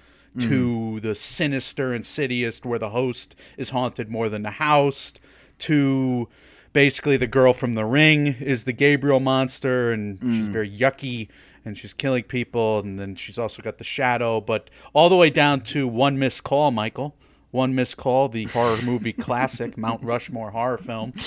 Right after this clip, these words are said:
Speaker 1: Of course.
Speaker 2: Where, of course, uh, would you hold, please? The devil is on the other line. We would like
Speaker 1: <laughs>
Speaker 2: to speak to you.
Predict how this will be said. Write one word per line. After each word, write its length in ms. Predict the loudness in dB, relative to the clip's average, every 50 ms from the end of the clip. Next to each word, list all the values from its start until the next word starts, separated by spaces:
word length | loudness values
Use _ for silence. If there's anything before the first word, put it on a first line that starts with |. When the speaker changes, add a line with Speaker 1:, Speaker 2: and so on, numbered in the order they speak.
| -8 -8 -10
Speaker 1:
Of 80 | -8
course. 380 | 0 6 8 8 10 10 8 8
Speaker 2:
Where, 80 | 6 4
of 20 |
course, 440 | 2 0 2 2 2 0 0 -2 0
uh, 240 | 0 2 2 0 0
would 160 | -2 -4 -2 -2
you 60 | -2
hold, 280 | 0 2 0 0 0
please? 320 | -2 -6 -6 -6 -6 -6 -8
The 100 | -8 -2
devil 360 | 0 2 2 2 0 -2 -4
is 80 | -2 -2
on 140 | -2 0
the 80 | 0 0
other 160 | 0 0 0
line. 240 | 0 0 4 4 4 4 4
We 80 | 4 6
would 80 | 6 6
like 120 | 6 4
Speaker 1:
<laughs> 40 | 4
Speaker 2:
to 80 | 4 4
speak 300 | 4 4 4 4 2 0
to 140 | -2 -6 -2
you. 220 | -2 0 0 -2